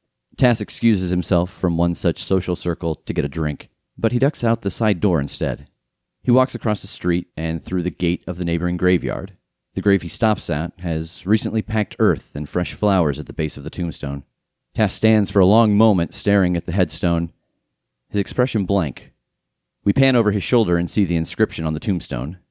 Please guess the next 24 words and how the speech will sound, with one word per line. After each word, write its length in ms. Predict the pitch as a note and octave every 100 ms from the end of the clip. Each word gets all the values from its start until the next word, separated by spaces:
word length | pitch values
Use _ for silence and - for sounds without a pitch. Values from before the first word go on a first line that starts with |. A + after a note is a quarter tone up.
| _ _ _ _ _ -
"It 100 | A2
is 140 | G#2+
not 180 | B2 F3+
enough 320 | C#3+ A2 -
to 80 | G#2+
do 160 | F#2+ G2
no 180 | G2
harm. 420 | G2 E2+ C2+ B1+ C2 _ _ _ _
We 120 | G2
must 220 | G2 - -
strive 600 | - F#2+ F#2+ G2 F#2+ -
to 80 | E2
do 200 | F2 E2
good. 400 | E2 C2+ A#1+ - _ _ _ _ _ -
Alexander 540 | F2 G2+ G#2 G2+ G#2+
White, 380 | F#2 D#2 D2 - -
M 220 | F2 E2
D, 320 | D#2 B1+ C2+ _ _ _ _
nineteen 340 | D#2+ D#2+ F#2+ F#2
seventy-five 720 | F2+ F#2 - D#2+ C#2 C#2 - _ _ _ -
to 80 | -
two 140 | E3+
thousand 320 | D3 D3 D3 C3+
eighteen." 420 | - - A2